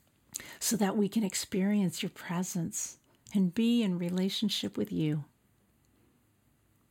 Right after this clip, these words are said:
God, we pray that your active and unbounded love would fill us to overflowing, and that we would pour out your love lavishly and faithfully onto others.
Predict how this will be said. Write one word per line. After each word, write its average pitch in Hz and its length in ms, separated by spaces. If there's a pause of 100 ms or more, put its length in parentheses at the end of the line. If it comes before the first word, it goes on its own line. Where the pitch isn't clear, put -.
(640)
God, 180 380 (1040)
we 214 140
pray 208 480
that 185 260
your - 80 (180)
active - 640 (400)
and 196 200 (100)
unbounded 214 720
love 196 340
would 170 140
fill - 760
us 214 280
to - 200
overflowing, 160 960 (560)
and 214 140
that 214 140
we 226 100
would 214 240
pour 285 400
out 214 300
your 180 200
love 180 520
lavishly 196 1040
and 160 160
faithfully 180 1000
onto 156 360
others. 147 560